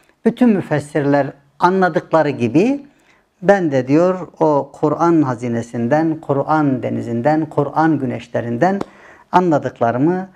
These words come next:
ama birer pırıltı, birer damla ve birer mücevher olarak size takdim ediyorum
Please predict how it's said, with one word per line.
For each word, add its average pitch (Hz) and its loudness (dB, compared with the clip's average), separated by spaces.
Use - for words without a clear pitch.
ama 156 2
birer 180 2
pırıltı, 151 -2
birer 143 2
damla 156 0
ve 135 -2
birer 143 0
mücevher 143 2
olarak 135 -2
size 139 -2
takdim 113 -6
ediyorum 101 -14